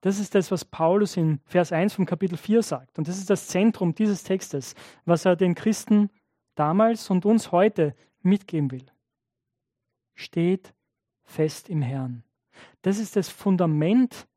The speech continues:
auf dem wir stehen, dass wir, ja, in Jesus Christus sind. Und wenn, wenn das so ist, dann können wir auch zusammen, gemeinsam für das Evangelium einstehen und rausgehen, gell?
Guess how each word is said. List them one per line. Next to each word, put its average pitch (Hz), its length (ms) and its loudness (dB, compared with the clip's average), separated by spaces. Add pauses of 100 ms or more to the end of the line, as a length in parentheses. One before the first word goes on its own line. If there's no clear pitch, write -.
(140)
auf 147 200 -10
dem 160 200 -4
wir 156 120 -4
stehen, 143 340 -4
dass - 220 -8
wir, 170 180 2 (580)
ja, 170 180 -2 (120)
in 220 240 4
Jesus 185 500 -2
Christus - 560 -6
sind. 131 380 -14 (1900)
Und 151 160 -4
wenn, 190 340 4 (1000)
wenn 202 200 4
das 247 160 0
so 165 80 -6
ist, 175 340 -4
dann 165 160 4
können 202 280 2
wir 180 100 4
auch 170 120 -2
zusammen, 180 760 2
gemeinsam 196 680 2
für 240 320 2
das 220 180 2
Evangelium 202 580 0
einstehen 165 560 0
und 156 160 -2
rausgehen, 160 560 -2
gell? 156 240 -6